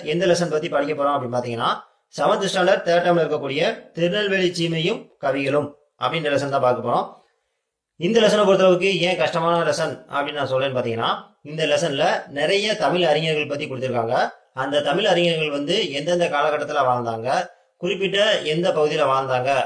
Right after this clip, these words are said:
அப்படின்றதெல்லாம் கொடுத்திருக்காங்க. அதுலயும் பாத்தீங்கன்னா, அந்த பகுதி வந்து ஒரு குறிப்பிட்ட இடத்துல இருந்து வடக்க இருக்கா, தெக்க இருக்கா, அப்படி வடக்க தெக்க இருக்கிறப்போ எவ்வளவு மைல் தூரத்துல இருக்கு அப்படின்ற மாதிரி எல்லாம் நிறைய data கொடுத்திருக்காங்க.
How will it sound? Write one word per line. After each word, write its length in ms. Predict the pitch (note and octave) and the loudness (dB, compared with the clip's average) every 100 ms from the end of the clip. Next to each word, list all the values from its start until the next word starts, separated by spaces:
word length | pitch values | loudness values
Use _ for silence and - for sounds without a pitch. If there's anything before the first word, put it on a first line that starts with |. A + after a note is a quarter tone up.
| - | -2
அப்படின்றதெல்லாம் 480 | B2 C#3 C3 C3 B2+ | -6 -4 -2 0 0
கொடுத்திருக்காங்க. 420 | A#2 A#2+ A#2 A2+ C#3+ A3 - _ _ C3 | -4 -4 -4 -2 -2 -4 -10 _ _ 0
அதுலயும் 360 | E3 G#3+ G#3 | 2 2 2
பாத்தீங்கன்னா, 380 | E3+ D3+ B2+ B2+ G3+ - - | 2 0 0 0 -2 -4 -6
அந்த 260 | D#3 D#3+ D3+ | -4 -4 0
பகுதி 300 | D3 F3+ G3 E3+ | 0 2 0 0
வந்து 280 | C3 A#2 C#3+ G#3 G3+ - _ _ - | -2 -2 -2 -2 -6 -16 _ _ -4
ஒரு 100 | F#3 G3 | 0 2
குறிப்பிட்ட 300 | G#3 G3+ G3+ G#3 | 2 0 0 4
இடத்துல 260 | F3 F3 D#3 | 6 6 2
இருந்து 220 | D3+ F#3 A#3 - - - | 2 2 0 0 -8 -6
வடக்க 260 | D3 F3+ F3 | -2 0 4
இருக்கா, 220 | F3 E3+ F3+ E3+ | 4 4 0 0
தெக்க 180 | C#3+ D3+ C3+ | 0 0 0
இருக்கா, 260 | B2 B2+ F3 - - - C#3+ | 0 0 0 -2 -10 -4 -2
அப்படி 180 | F#3 F3+ | 0 0
வடக்க 240 | E3 F#3+ G3 F3 | 2 2 2 0
தெக்க 160 | F3 F#3 | 0 2
இருக்கிறப்போ 400 | F3 E3 F3 G3 A3 D#3 | 2 0 0 -2 0 0
எவ்வளவு 240 | E3 G#3+ F#3+ | 0 0 0
மைல் 240 | E3 F3+ E3+ | 0 0 0
தூரத்துல 320 | E3+ E3 D#3 D3 | -2 -2 -2 -4
இருக்கு 280 | C#3+ D#3+ D#3+ C3+ - A#2+ | -4 -4 -4 -4 -6 -4
அப்படின்ற 300 | C3+ E3 D3+ D3 | -2 -2 -2 0
மாதிரி 160 | C3 C3 | 2 2
எல்லாம் 260 | B2 D#3 G#3+ - - C#3 | 0 -2 -2 -8 -8 -2
நிறைய 420 | F#3+ A#3+ A#3+ A#3+ | 0 0 0 0
data 220 | E3+ E3 F3 | 0 0 -2
கொடுத்திருக்காங்க. 500 | F3 C#3 C3 A#2 G#2+ | -2 -4 -2 -2 -4